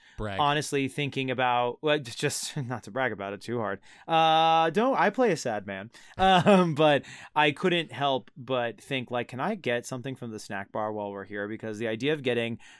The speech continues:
Speaker 2: bowling alley French fries and or mozzarella sticks will bring me back to a very happy part of my childhood. I wasn't even good at bowling, and I didn't care about it. I just really liked the food you could get there.
Speaker 1: And when your movie, the movie you're in comes out, the short film, we, you have to promote it. We have to let people know, 'cause I'm very excited to see it. I haven't seen footage yet,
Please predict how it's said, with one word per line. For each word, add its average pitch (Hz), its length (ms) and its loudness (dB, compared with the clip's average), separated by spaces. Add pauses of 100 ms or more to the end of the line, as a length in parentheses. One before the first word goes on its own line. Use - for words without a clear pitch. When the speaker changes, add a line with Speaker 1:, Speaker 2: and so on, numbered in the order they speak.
(280)
Speaker 2:
bowling 135 400 -2
alley 127 220 0
French 123 280 -4
fries 113 320 -4
and 117 140 -6
or 113 120 -4
mozzarella 101 480 -4
sticks - 300 -10
will 110 80 -8
bring 104 200 -6
me 101 80 -8
back 101 260 -6
to 107 180 -10
a 95 220 -6 (340)
very 143 320 2
happy 120 400 -2
part 117 200 -4
of 104 80 -8
my 107 100 -6
childhood. 113 400 -4 (260)
I 202 120 4
wasn't 160 240 0
even 120 220 -6
good 117 180 -2
at 101 100 -6
bowling, 90 380 -8 (100)
and 123 80 -4
I 131 60 0
didn't 135 160 -2
care 120 160 0
about 92 260 -4
it. 92 160 -8
I 147 120 4
just 143 280 4
really 139 320 2
liked 120 400 -4
the 110 180 -4
food 113 360 -4
you 113 80 -10
could 113 120 -12
get - 300 -12
there. 135 160 -6
Speaker 1:
And 147 160 -4
when 160 100 -4
your 147 120 -4
movie, 165 420 -2
the 123 100 -8
movie 135 220 -4
you're 123 180 -6
in 175 180 -8
comes 110 220 -8
out, 101 120 -8
the - 80 -16
short 110 220 -8
film, 110 220 -10
we, 107 120 -10
you 110 180 -10
have 120 220 -10
to 120 120 -8
promote 127 380 -4
it. 95 80 -10
We 92 80 -10
have 107 240 -12
to 120 80 -10
let 104 160 -12
people 104 240 -12
know, 123 160 -8
'cause 90 140 -14
I'm 113 160 -10
very 90 140 -10
excited 95 200 -12
to 92 100 -14
see 131 140 -12
it. 82 80 -10
I 85 40 -12
haven't 92 240 -14
seen 95 180 -12
footage 98 280 -16
yet, - 120 -18